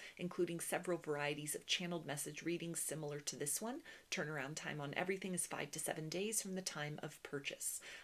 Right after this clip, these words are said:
I also sell handmade jewelry, dream catchers, and sun catchers if you're interested in checking any of those out as well. I hope to see you again in another reading.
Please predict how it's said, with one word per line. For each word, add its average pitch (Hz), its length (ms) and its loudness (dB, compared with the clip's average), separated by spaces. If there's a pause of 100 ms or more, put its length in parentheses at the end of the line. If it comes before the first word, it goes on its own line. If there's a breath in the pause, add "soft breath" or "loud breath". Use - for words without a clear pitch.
I 170 100 2
also 151 260 2
sell 156 220 4
handmade 151 460 0
jewelry, 196 440 6 (180 loud breath)
dream 247 220 2
catchers, 240 380 0
and 165 140 -2
sun 175 240 0
catchers 175 400 0
if - 120 -4
you're - 120 -6
interested 156 400 -4
in 147 100 -4
checking 151 400 -2
any 151 160 -4
of 147 120 -4
those 135 300 0
out 156 280 -2
as 131 260 -2 (100)
well. 208 360 -2 (640 loud breath)
I 147 300 -2
hope - 200 -4
to - 60 -4
see - 180 2
you 131 100 -2
again 196 520 -2
in 180 100 0
another 160 400 0
reading. 185 500 0